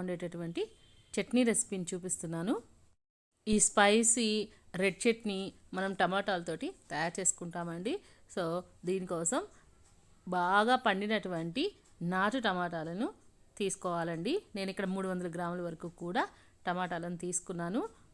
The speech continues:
వీటన్నిటినీ కూడా తొడిమలు తీసేసి చిన్న చిన్న ముక్కలుగా కట్ చేసుకొని తీసుకోవాలి. మీరు ఇదే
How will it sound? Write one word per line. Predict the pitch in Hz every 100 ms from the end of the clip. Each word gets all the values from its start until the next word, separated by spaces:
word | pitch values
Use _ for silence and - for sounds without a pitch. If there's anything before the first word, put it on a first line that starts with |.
| -
వీటన్నిటినీ | 190 185 175 208 202 208 190 -
కూడా | 175 170 175 180 - - -
తొడిమలు | 196 214 233 220 185
తీసేసి | 180 - 165 165 - 415 - - -
చిన్న | 247 285
చిన్న | 320 285 214
ముక్కలుగా | 175 202 196 208 202
కట్ | 175 -
చేసుకొని | 202 185 - 170 226 - - _ -
తీసుకోవాలి. | 185 - 170 165 170 254 427 - - - - _ _ _ _ -
మీరు | 208 208 214 208 190
ఇదే | 196